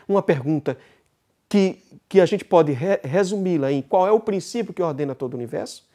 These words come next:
e as respostas cada um vai dar a partir de um, de uma, de um, de uma compreensão racional.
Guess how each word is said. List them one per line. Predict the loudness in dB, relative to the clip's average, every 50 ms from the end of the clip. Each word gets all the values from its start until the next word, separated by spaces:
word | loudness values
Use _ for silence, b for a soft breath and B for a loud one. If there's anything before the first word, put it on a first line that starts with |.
| b b b b b b b b b
e | 2 2 4
as | 2 2 0
respostas | 0 0 0 0 0 0 0 0 0 0 -2 -4 -4 -6 -12 b b b b b b b b b _ _ _
cada | 2 4 4 6 4
um | 4 4 4
vai | 4 4 4 6
dar | 6 4 2 2 2
a | 0 0
partir | 2 2 0 0 -2 -4 -2 -2 -2 -2 -6 _ -12
de | -10 -8 -8 -10
um, | -10 -12 _ _ _ _ _ _ -10
de | -6 -4 -2
uma, | 0 0 0 -2 -2 _ _ _ -10
de | -6 -2
um, | -2 -2 -2 -4 _ -6
de | -4 -2
uma | -2 0
compreensão | 0 0 0 2 2 0 0 0 -2 -2 -2
racional. | -2 -4 -6 -6 -6 -8 -8 -10 -12 -16 -20